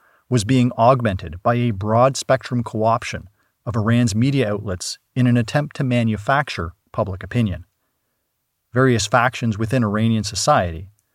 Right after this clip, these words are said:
potentially sympathetic to the British cause, were identified and groomed for future use. And the threat of overwhelming and overt military force,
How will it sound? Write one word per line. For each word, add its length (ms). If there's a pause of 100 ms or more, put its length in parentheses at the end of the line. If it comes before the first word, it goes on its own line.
(120)
potentially 400
sympathetic 680
to 80
the 80
British 260
cause, 520 (340)
were 180
identified 580
and 140
groomed 500
for 180
future 400
use. 440 (1080)
And 140
the 40
threat 240
of 120
overwhelming 600
and 80
overt 380
military 500
force, 480